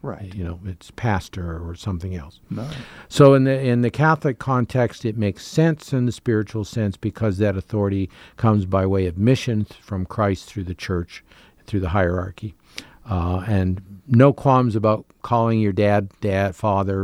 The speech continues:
Speaker 2: or
Speaker 1: Yeah.
Speaker 2: daddy, or whatever it is, or papa, or whatever.
Speaker 1: Yeah.
Speaker 2: No trouble.
Speaker 1: Very good. Uh, Deirdre, thanks so much for your call.
Speaker 2: Mm-hmm.
Speaker 1: Here is Lori now in Washington, listening on Sirius X M Channel one thirty.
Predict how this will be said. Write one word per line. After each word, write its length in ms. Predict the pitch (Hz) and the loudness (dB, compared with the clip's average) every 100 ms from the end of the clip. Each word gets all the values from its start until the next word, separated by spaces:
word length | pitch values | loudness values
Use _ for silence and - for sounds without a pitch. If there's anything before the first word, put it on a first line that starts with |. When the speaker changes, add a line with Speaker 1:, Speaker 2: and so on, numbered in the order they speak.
| 92 | -2
Speaker 2:
or 80 | 110 | 0
Speaker 1:
Yeah. 100 | 131 | 0
Speaker 2:
daddy, 300 | 90 90 87 | 0 0 0
or 60 | |
whatever 420 | 90 87 92 90 | 0 0 0 0
it 60 | 87 | -2
is, 180 | 87 85 | -2 -4
or 80 | 85 | -4
papa, 340 | - 90 - | -2 -2 -2
or 140 | 90 85 | -6 -8
whatever. 260 | 85 - | -10 -6
Speaker 1:
Yeah. 200 | 127 180 - _ _ - | -4 -4 -6 _ _ 0
Speaker 2:
No 120 | 101 | 0
trouble. 420 | - 82 76 - - | 0 -8 -10 -18 -6
Speaker 1:
Very 260 | - 110 123 | -2 0 2
good. 300 | 139 175 117 _ - | 4 4 2 _ -8
Uh, 140 | - 131 | -4 0
Deirdre, 320 | 160 151 123 | 2 2 2
thanks 240 | - 208 | 2 0
so 100 | - | 0
much 180 | 131 120 | 0 0
for 100 | - | -2
your 120 | 120 110 | -2 2
call. 300 | 139 156 208 | 6 6 4
Speaker 2:
Mm-hmm. 40 | 131 | 0
Speaker 1:
Here 120 | 160 | -2
is 200 | 165 120 | 0 -2
Lori 400 | 120 180 185 131 | 0 2 4 4
now 320 | 117 120 175 - - - | 2 0 -2 -4 -20 -8
in 260 | 165 139 123 | 0 0 2
Washington, 600 | 123 165 175 143 131 151 | 4 4 4 0 0 2
listening 360 | 143 - 135 127 | 0 0 -2 0
on 140 | 117 | 0
Sirius 500 | - 147 135 127 - | 0 2 4 2 2
X 220 | 123 - | -2 0
M 160 | 135 156 | 0 0
Channel 300 | 143 123 117 | 0 0 0
one 160 | 107 110 | 0 -2
thirty. 320 | - 127 175 | 0 0 0